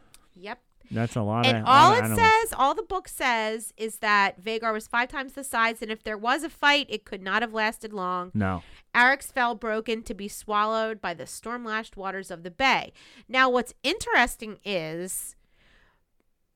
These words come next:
Speaker 1: what happened to Lucerys's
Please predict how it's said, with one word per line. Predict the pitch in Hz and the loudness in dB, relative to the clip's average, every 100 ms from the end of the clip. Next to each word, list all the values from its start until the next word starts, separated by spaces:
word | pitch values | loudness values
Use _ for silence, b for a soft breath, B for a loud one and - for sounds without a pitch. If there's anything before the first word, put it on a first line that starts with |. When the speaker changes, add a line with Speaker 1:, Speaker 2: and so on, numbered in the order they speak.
| - _ _ _ _ | -20 _ _ _ _
Speaker 1:
what | - 220 220 285 392 | -12 -6 4 4 4
happened | - 320 294 294 269 269 262 262 - | 4 6 6 4 0 -2 -6 -12 -16
to | - 262 240 233 226 226 226 220 220 214 - _ _ | -12 -10 -8 -10 -8 -8 -6 -6 -6 -8 -12 _ _
Lucerys's | 208 233 247 - 240 233 262 - 196 | -14 -12 -10 -4 -2 -2 -4 -8 -12